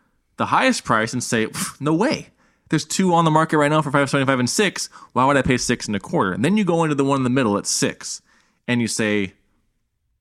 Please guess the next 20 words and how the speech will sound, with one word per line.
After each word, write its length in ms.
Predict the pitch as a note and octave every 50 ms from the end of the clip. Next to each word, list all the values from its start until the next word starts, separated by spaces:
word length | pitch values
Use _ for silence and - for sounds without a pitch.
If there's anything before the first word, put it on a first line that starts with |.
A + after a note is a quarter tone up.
| _ _ -
"This 140 | F3 - -
is 80 | F#2+
spot 260 | - - - G#2 G2 F#2+
on." 220 | C3+ E3 - - - _ _ _ _ _ _ _ _ _ _ _ _ _ _ _ _ _ _ _ _ _
So, 160 | - - D3+ C3+
th-, 140 | D#3 -
and 120 | E3+ D#3+ E3+
that's, 240 | F#3+ G#3 - - -
that's 240 | D#3+ F3 F#3+ F#3
kind 220 | - - G3+ G3 F#3+
of 60 | E3
what 200 | E3 E3+ - -
you 40 | D#3+
have 100 | D#3 -
to 160 | - D#3 D3
understand, 560 | C3 C#3+ C3+ B2 - - - F#3 G#3+ F#3 C#3+ B2
that, 200 | B2 B2 - - - - - _ _ _ -
you 120 | D3 C#3+
know, 300 | C3+ B2+ A#2+ A#2 - - _ _ _ _ -
the, 480 | D#3+ C3+ C3 C#3+ C3+ C3+ C3 A2 D2